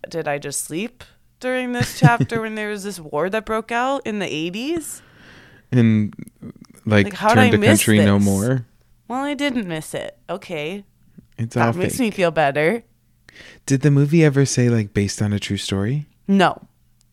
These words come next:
Speaker 1: I did
Speaker 2: Okay.
Speaker 1: notice that there was no
Speaker 2: Yep.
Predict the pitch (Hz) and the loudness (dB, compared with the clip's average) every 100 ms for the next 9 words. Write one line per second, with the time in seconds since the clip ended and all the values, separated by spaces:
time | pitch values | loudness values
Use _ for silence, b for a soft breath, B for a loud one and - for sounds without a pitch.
0 | - 202 180 196 185 185 180 180 156 - | 2 2 4 0 2 2 2 2 0 2
1 | 180 170 170 175 180 175 170 160 160 160 | -2 -2 4 4 4 -2 0 2 2 0
2 | 156 - | 0 -4